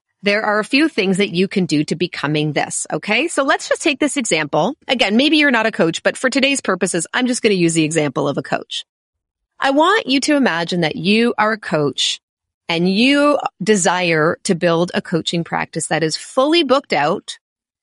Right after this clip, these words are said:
full of dream clients with a three-month wait list, okay? So here are a couple of things that you need to think about to get to that.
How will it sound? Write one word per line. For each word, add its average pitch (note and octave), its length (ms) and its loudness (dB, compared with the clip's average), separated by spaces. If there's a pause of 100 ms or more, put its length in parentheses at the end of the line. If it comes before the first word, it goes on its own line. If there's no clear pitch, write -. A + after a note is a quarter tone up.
(500)
full B3+ 380 0
of A#3 120 0
dream G#3+ 260 2
clients E3 680 -2 (500)
with B3+ 360 2
a G3+ 100 -2
three-month G3 560 0
wait C#3+ 180 0
list, - 440 -10 (500)
okay? A#3+ 300 0 (500)
So D#4 260 0 (280)
here G#4 340 2
are C#4+ 160 2
a C#4 60 -2
couple C#4 340 0
of C4+ 100 0
things F3 720 -2
that G3+ 180 0
you A3+ 280 4
need G3 420 2 (280)
to E3 280 0
think - 220 -2
about D3 440 -2 (180)
to A3 120 0
get F#3+ 200 -2
to G#3 100 -2
that. - 340 -4